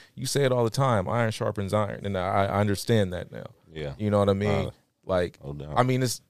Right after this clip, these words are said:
Speaker 1: it's not a hard phrase, and, like, that was a hard phrase to understand, but I understand it more in depth now.
Speaker 2: Yeah, you gotta be around some people
Speaker 1: You
Speaker 2: doing
Speaker 1: gotta be
Speaker 2: something.
Speaker 1: around
Speaker 2: Yeah,
Speaker 1: it, man.
Speaker 2: it's gonna challenge
Speaker 1: You
Speaker 2: you.
Speaker 1: gotta be around it,
Speaker 2: But
Speaker 1: man.
Speaker 2: you know what? I feel like, man, I look at,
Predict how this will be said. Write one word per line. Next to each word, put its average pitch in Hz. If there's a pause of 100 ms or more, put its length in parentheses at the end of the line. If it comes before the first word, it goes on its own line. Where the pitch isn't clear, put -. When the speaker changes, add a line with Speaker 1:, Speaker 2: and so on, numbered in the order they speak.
Speaker 1:
it's -
not 131
a 92
hard 120
phrase, 98
and, 92
like, 95 (100)
that 76
was 76
a 80
hard 80
phrase 80
to 85
understand, 90
but 92
I 104
understand 98
it 90 (100)
more 95
in 85
depth 92
now. - (200)
Speaker 2:
Yeah, 71
you 73
gotta 78
be 78
around 76
some 67
people 69
Speaker 1:
You 67
Speaker 2:
doing 71
Speaker 1:
gotta 120
be -
Speaker 2:
something. 131
Speaker 1:
around 143
Speaker 2:
Yeah, -
Speaker 1:
it, -
man. 101
Speaker 2:
it's 135
gonna -
challenge 69
Speaker 1:
You 135
Speaker 2:
you. -
Speaker 1:
gotta 127
be 127
around 123
it, -
Speaker 2:
But 78
Speaker 1:
man. -
Speaker 2:
you 90
know 101
what? 120
I 98
feel 139
like, 117
man, 101 (180)
I 107
look 131
at, 95